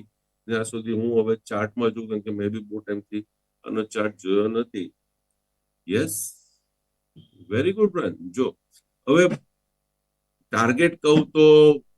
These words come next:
બસો બે રૂપિયા ને એંસી પૈસા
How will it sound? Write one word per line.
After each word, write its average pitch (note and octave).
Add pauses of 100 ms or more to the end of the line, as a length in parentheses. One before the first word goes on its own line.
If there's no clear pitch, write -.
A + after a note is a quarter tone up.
(300)
બસો C3+
બે C#3
રૂપિયા D3
ને C#3
એંસી B2+
પૈસા C3+